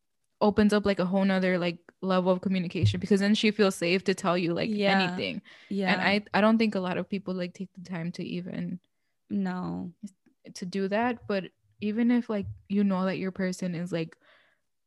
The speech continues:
Speaker 1: really good and they're gonna get along, whatever, it's still important to mention that, like
Speaker 2: Yeah,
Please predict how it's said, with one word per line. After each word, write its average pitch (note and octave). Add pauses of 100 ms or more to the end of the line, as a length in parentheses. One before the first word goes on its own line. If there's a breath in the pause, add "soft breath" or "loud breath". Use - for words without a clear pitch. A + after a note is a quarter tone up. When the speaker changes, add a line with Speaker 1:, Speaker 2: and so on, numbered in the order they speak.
(140)
Speaker 1:
really G3+
good F3+
and E3
they're E3+
gonna F3+
get F#3+
along, F3
whatever, F3
it's F3+
still G#3
important F#3
to F#3+
mention E3+
that, D#3+
like F3
Speaker 2:
Yeah, F3+